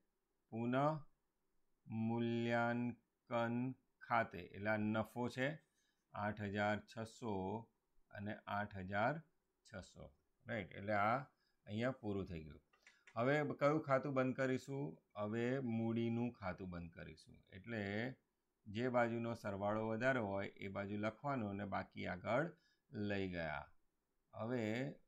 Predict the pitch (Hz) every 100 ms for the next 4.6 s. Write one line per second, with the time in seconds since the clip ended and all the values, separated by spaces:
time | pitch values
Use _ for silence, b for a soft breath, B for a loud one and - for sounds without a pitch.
0 | _ - 123 120 117 117 120 110 110 107
1 | 113 113 104 107 110 110 120 139 170 160
2 | _ _ _ _ _ - 104 98 104 127
3 | 139 90 98 104 110 104 98 107 110 -
4 | 95 92 95 107 165 180